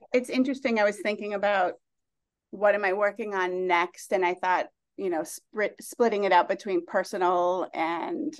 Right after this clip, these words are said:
uh, work. And there's been a lot more focus post-pandemic on student well-being and mental health. Um, and so I'm trying to do that with the college counselors in my office, um, and, and be better about that work-life balance.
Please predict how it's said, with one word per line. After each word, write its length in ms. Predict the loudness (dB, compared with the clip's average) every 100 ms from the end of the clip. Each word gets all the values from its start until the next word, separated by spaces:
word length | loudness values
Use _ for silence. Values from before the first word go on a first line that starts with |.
| -4
uh, 220 | 0 0
work. 400 | 0 2 2 0 -10 _ -20 -20 -14 -2
And 260 | -2 0
there's 220 | -2 -2
been 400 | -4 -2 -2 -4 -4 0
a 100 | 4
lot 260 | 4 4
more 200 | 2 0
focus 640 | 0 0 2 2 -2 -2 -18 _ _ _
post-pandemic 1080 | -2 -2 -4 -6 -4 -2 2 2 2 0 -2
on 240 | -2 0 -2
student 600 | -4 -8 -8 -4 -4 -4 _ -20 -20 _
well-being 640 | 6 6 4 0 2 2
and 140 | 0 2
mental 340 | 0 0 -4
health. 420 | 0 4 4 2 -4 -14 -12
Um, 380 | -8 -8 -8 -4
and 160 | -4
so 160 | -2 -2
I'm 120 | -2
trying 360 | -2 -2 0 -2
to 120 | -8
do 340 | -12 -8 -6 -2
that 380 | 0 2 0 -2
with 160 | -4
the 80 | -6
college 420 | 0 2 2 0
counselors 440 | 0 0 0 -8 -4
in 60 |
my 180 | -2 0
office, 520 | 0 0 -6 -8 -14 _ -20 -20 -10
um, 380 | -4 -4 -4 -6 -2
and, 280 | -2 -2
and 200 | -2 -4
be 120 | 0 2
better 380 | 4 2 2 0
about 300 | 4 2 2
that 180 | 0
work-life 520 | 0 -2 -2 0 0 -2
balance. 880 | 2 4 4 2 0 -2 -6 -14